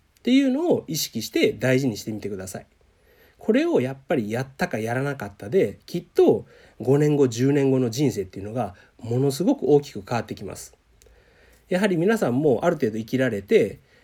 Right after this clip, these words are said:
あの、人生のターニングポイントとか、あの時あれをやってたやつは今こうなってる、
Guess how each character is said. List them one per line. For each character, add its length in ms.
あ 100
の、 120
人 220
生 140
の 100
タ 140
ー 80
ニ 100
ン 60
グ 80
ポ 160
イ 40
ン 60
ト 100
と 100
か、 200
あ 80
の 100
時 240
あ 80
れ 100
を 100
や 120
っ 60
て 120
た 100
や 60
つ 80
は 80
今 200
こ 180
う 40
な 120
っ 40
て 180
る、 160